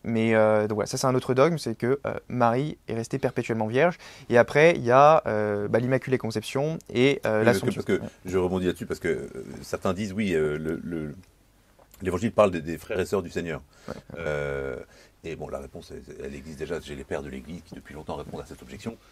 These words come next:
Speaker 2: en disant, lorsqu'on parle des frères du Seigneur, en fait, ce sont les cousins. C'est-à-dire que c'est, c'est, c'est, c'est un terme qui est
Speaker 1: Cousin ou
Speaker 2: utilisé.
Speaker 1: demi-frère, parce que, euh, chez les pères de l'Église, il y a, euh, il y a un débat pour savoir si, euh,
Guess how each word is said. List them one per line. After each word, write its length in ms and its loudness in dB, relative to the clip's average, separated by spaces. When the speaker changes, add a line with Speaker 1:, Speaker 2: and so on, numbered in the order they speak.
Speaker 2:
en 80 -14
disant, 180 -6
lorsqu'on 240 -10
parle 160 -4
des 80 -10
frères 280 -2
du 80 -14
Seigneur, 340 -4
en 60 -8
fait, 140 -6
ce 100 -18
sont 140 -14
les 80 -12
cousins. 340 -4
C'est-à-dire 160 -8
que 60 -8
c'est, 260 -12
c'est, 120 -14
c'est, 180 -16
c'est 120 -16
un 100 -10
terme 240 -2
qui 120 -12
est 40 -8
Speaker 1:
Cousin 280 0
ou 60 6
Speaker 2:
utilisé. 180 4
Speaker 1:
demi-frère, 400 0
parce 160 -10
que, 260 -2
euh, 80 0
chez 140 -4
les 80 0
pères 100 4
de 80 4
l'Église, 300 -2
il 80 -8
y 80 4
a, 260 6
euh, 220 -4
il 40 -12
y 40 -4
a 40 -2
un 60 0
débat 260 4
pour 140 -10
savoir 240 2
si, 260 -6
euh, 200 0